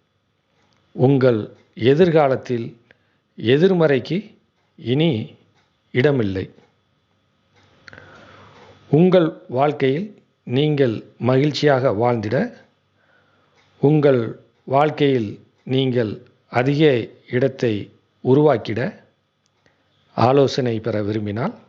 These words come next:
செவன் ஃபைவ் நைன் எயிட் த்ரீ நைன் ஒன் சிக்ஸ் செவன் நைன் மற்றும் நைன் ஒன் டூ த்ரீ ஃபைவ் டபுள் டூ டபுள் சிக்ஸ் நைன் என்ற எண்ணிற்கு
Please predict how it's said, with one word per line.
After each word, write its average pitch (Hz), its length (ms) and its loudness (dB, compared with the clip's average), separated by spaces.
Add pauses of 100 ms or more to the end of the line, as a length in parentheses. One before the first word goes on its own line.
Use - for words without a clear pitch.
(800)
செவன் 185 360 4
ஃபைவ் 175 220 2 (280)
நைன் 127 240 0
எயிட் 117 180 -6
த்ரீ 156 140 2 (380)
நைன் 127 360 0 (120)
ஒன் 127 240 -2 (140)
சிக்ஸ் - 440 -4
செவன் 123 320 2
நைன் 135 180 -2 (840)
மற்றும் 147 360 0 (640)
நைன் 190 320 0 (140)
ஒன் 151 280 2
டூ 165 100 2 (180)
த்ரீ 139 120 0 (840)
ஃபைவ் 151 280 0 (360)
டபுள் 143 280 0
டூ 180 140 0 (200)
டபுள் 123 320 -2
சிக்ஸ் - 260 -6 (200)
நைன் 117 220 -2 (240)
என்ற 120 320 0
எண்ணிற்கு 120 520 0